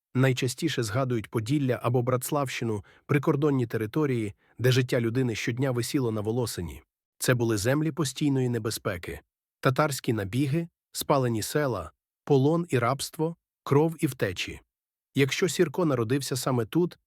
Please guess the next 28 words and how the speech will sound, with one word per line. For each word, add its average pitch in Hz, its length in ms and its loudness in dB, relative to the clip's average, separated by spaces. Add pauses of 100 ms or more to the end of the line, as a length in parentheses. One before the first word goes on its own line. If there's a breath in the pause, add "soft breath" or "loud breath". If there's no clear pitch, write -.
(140)
він 139 140 4
змалку 135 420 0
бачив 123 360 0
смерть 120 500 -2 (200)
і 139 60 2
змалку 139 420 2
розумів 113 380 0
одне. 95 400 -4 (560)
Слабкі 120 520 -2
не 139 100 2
виживають. 131 720 -2 (260)
Ми 127 140 6
не 147 100 4
знаємо 139 440 2
імен 139 300 4
його 117 200 2
батьків. 101 580 -6 (400)
Не 117 120 6
знаємо, 127 400 0
ким 147 240 0
він 110 180 -2
був 131 200 -2
за 117 120 -4
походженням, 123 720 -2
шляхтичем 131 680 -2
чи - 140 -2
простим 123 400 -4
козаком. 87 560 -8